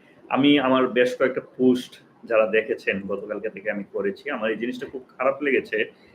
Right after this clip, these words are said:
যে পৃথিবীর কোনো সভ্য জাতি এইভাবে মানুষকে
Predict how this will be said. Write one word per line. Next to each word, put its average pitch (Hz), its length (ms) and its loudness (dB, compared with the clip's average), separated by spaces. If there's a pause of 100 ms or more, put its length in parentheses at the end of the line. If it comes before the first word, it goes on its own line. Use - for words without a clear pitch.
(160)
যে 123 280 6
পৃথিবীর 156 380 2
কোনো 147 160 0
সভ্য 127 460 0
জাতি 110 400 -4
এইভাবে 117 280 2
মানুষকে 110 840 0